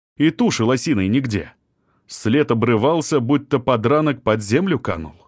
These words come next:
"Херня какая-то!" вслух проговорил Степан Фомич, в волю почесав затылок в попытках понять, в чём заковыка. "Колдовство, не иначе! Леший, что ли, его утащил?"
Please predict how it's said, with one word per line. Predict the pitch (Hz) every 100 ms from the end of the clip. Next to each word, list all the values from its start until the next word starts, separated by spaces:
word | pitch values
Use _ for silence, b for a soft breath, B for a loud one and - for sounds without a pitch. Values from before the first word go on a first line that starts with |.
| _ _ _ _
"Херня | - - - 147 190 196 156 117
какая-то!" | - 107 113 101 90 98 90 - - _ _ _ _ -
вслух | - 202 -
проговорил | - 113 110 110 123 101
Степан | - 104 107 87
Фомич, | 87 101 165 - - _ _
в | 147
волю | 123 143 120 104
почесав | 113 127 - 120
затылок | 95 113 208 196 147
в | -
попытках | - 120 135 - 104
понять, | 110 127 160
в | -
чём | - 165 135
заковыка. | 117 120 135 101 - - _ _ _ _ _ -
"Колдовство, | 104 113 101 - 104 113 127 127 120 78 B B
не | 95 113 123
иначе! | 139 139 120 107 95 82 82 _ _ _ _
Леший, | 92 92 139 - 240
что | 175 - 220
ли, | 165
его | 160 147 139
утащил?" | 120 139 - - 117 98